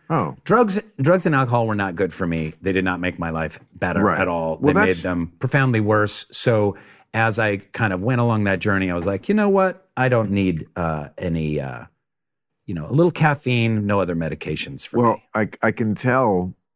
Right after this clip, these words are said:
Speaker 1: almost, or I would guess by looking at you that you don't drink because you may think you're ungainly, but you've, you've hardly aged. Uh, you don't look,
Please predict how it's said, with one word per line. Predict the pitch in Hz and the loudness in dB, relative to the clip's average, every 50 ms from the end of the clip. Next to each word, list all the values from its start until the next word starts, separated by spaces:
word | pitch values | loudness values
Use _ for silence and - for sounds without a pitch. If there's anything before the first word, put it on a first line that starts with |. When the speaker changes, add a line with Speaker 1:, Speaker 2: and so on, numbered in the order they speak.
| _ - | _ -4
Speaker 1:
almost, | 101 101 95 92 90 90 87 82 - - | -2 -2 0 0 0 0 -2 -4 -4 -2
or | 90 92 | 0 0
I | 87 87 | 2 0
would | 85 87 85 78 - 80 - - - 90 85 | 0 0 -2 -4 -6 -12 -16 -14 -14 -10 -2
guess | 80 113 110 104 82 76 - - - - - | 0 0 2 2 0 -4 -8 -14 -18 -10 -6
by | 85 87 | -2 -2
looking | 90 92 98 104 98 - 95 85 82 | 0 2 0 0 0 -2 -2 -2 -4
at | 78 73 - - | -4 -6 -6 -4
you | 90 85 | -4 -4
that | 73 78 - | -2 -4 -4
you | 82 90 | -4 -4
don't | 82 71 87 87 82 80 80 | -4 -4 -4 -4 -6 -6 -6
drink | - 95 80 67 71 - - | -4 -4 -4 -4 -6 -6 -6
because | 92 87 98 95 85 87 | -4 -2 -2 -2 0 0
you | 98 | 0
may | 95 98 101 104 101 | 2 2 2 0 0
think | - - 101 95 82 | 0 -2 -2 -2 0
you're | 92 90 87 | 0 0 0
ungainly, | 85 85 85 80 90 92 101 110 101 82 69 65 55 - - - - - - _ _ _ | 0 0 -2 0 0 0 2 2 0 0 -2 -4 -8 -12 -16 -20 -20 -20 -20 _ _ _
but | - 104 92 80 - | -2 0 0 -2 -2
you've, | - 110 104 98 87 - - - - | -2 -2 0 0 -2 -6 -6 -4 -2
you've | 110 92 | -2 -2
hardly | - - - - 117 139 135 110 95 90 - - | -2 -6 -4 0 0 0 2 0 0 -2 -2 -2
aged. | - 113 135 127 104 - - - - - - - _ _ - - _ _ _ - | 0 2 2 2 0 -2 -6 -12 -20 -20 -20 -20 _ _ -20 -20 _ _ _ -6
Uh, | 104 101 92 92 90 85 - - | -2 -2 0 0 0 -2 -2 0
you | 104 107 | 0 2
don't | 104 92 82 120 123 123 - | 2 2 2 2 2 2 0
look, | 113 113 127 139 - - - - | 2 2 2 2 0 -4 -14 -14